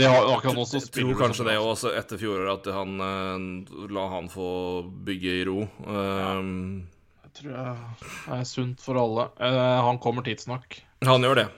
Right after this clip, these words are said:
Speaker 2: han gjør det.
Speaker 1: Og akkurat nå så trenger de ikke hjelp av hans heller. Så det, akkurat nå i hvert fall.
Speaker 2: Nei.
Speaker 1: Eh, men bra spørsmål det, altså.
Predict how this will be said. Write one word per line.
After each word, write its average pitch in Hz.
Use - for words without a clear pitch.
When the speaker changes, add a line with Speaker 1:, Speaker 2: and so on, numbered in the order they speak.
Speaker 2:
han 110
gjør 107
det. 123
Speaker 1:
Og 117
akkurat 120
nå 120
så 123
trenger 107
de 110
ikke 113
hjelp 110
av 113
hans 117
heller. 107
Så 117
det, 113
akkurat 127
nå 131
i 120
hvert -
fall. -
Speaker 2:
Nei. 131
Speaker 1:
Eh, 147
men 156
bra 151
spørsmål 151
det, 156
altså. 160